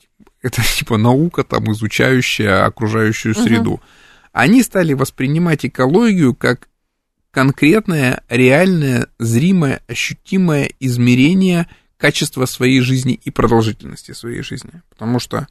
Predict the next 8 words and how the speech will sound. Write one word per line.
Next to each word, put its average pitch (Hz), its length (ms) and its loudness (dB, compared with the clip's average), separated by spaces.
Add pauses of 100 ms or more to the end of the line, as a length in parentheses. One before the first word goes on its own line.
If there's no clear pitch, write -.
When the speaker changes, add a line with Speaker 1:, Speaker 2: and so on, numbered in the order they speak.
(100)
Speaker 1:
экология — 110 600 -2
это - 180 -8
качество - 300 -4
питьевой 120 380 -2
воды, 196 280 0 (720)
это 127 200 -2
качество 123 380 -2
почвы, 185 460 -2